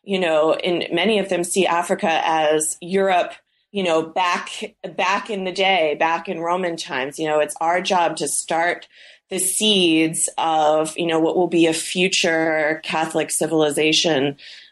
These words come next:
uh, in Africa. And it's important that we get our hands on, uh, you know, these animists, um, and, and k-, sort of secure them <laughs> before, uh, before, you know, they convert to Islam.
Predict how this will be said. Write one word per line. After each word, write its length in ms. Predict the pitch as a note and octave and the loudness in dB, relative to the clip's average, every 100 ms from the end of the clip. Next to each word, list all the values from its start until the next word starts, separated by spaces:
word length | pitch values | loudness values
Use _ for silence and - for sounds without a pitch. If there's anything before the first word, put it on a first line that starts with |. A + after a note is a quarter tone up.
| _ | _
uh, 180 | D3+ D3 - | -4 -2 0
in 100 | D#3 | 0
Africa. 480 | D#3 G3+ G3+ G3 | 0 0 -2 0
And 140 | D3+ D3+ | 0 2
it's 180 | D3 F3 | 0 -2
important 720 | D#3 - G#3+ G3 G3 F3 - | -4 -4 -2 0 2 0 -2
that 220 | D#3+ D3 | -4 2
we 160 | E3 D#3+ | 2 4
get 160 | D#3+ | 2
our 160 | D#3 D#3+ | 0 -2
hands 560 | F3 E3+ E3 E3 D#3+ - | -2 -2 0 -2 -4 -4
on, 520 | D#3+ D3+ D3+ D3 D#3 - - - _ | 0 0 0 -2 -4 -10 -20 -20 _
uh, 400 | F3 D3 D3 C#3+ | -2 0 2 2
you 120 | - E3+ | 0 0
know, 160 | D3+ | 0
these 240 | D3+ D3+ - | 0 -4 -4
animists, 920 | D#3+ G3 E3 C#3 C3 - - - - | -2 0 2 0 0 -4 -2 -2 -2
um, 640 | D#3 D3 D3 C#3+ C#3+ D3 - - | -2 0 2 2 -2 -6 -8 -8
and, 520 | D#3+ D3 D3 D#3 - - | -4 -2 -2 -4 -6 -4
and 260 | D3+ D3 D3 - - _ | -4 -2 -4 -6 -12 _
k-, 240 | - - | -12 -8
sort 240 | D#3 F3+ E3 | -4 0 0
of 80 | G3 - | -2 -2
secure 640 | - G3 - B3 A3+ A3+ | -2 -2 -2 0 2 2
them 480 | G#3 E3+ D3 D3 A#3 - F#4+ D#4 - | 2 2 2 2 0 0 0 0 -2
<laughs> 440 | - - - - | -12 -10 -12 -4
before, 840 | G#3 G3+ G3+ A3+ G#3 G3+ F#3 F3+ - | -2 0 0 0 2 2 2 2 0
uh, 400 | E3 D#3+ D#3 D#3 | 0 2 4 2
before, 600 | D#3+ E3+ - F3 E3 D#3+ D#3+ | 0 -6 -6 -4 0 2 2
you 160 | D#3+ D#3 | 2 0
know, 200 | D3+ D3 | 0 2
they 160 | C#3+ | 0
convert 440 | C#3+ D#3+ D#3 D3 - | 0 -4 -2 -2 -2
to 180 | - | -2
Islam. 600 | F3 - D3+ D3+ G#2+ G3 | -2 -2 -2 0 0 -2